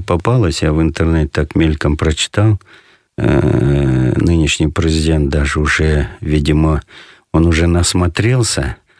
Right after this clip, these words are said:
наслушался, навиделся вот этих, которые ему рекомендовали, навязывали, что он говорит: "Найди", вот мне понравился его, вот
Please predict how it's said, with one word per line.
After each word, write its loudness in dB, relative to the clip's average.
наслушался, 0
навиделся 0
вот -2
этих, -2
которые 0
ему 2
рекомендовали, 0
навязывали, 0
что -4
он 0
говорит: -2
"Найди", 2
вот -2
мне 2
понравился -2
его, 0
вот 0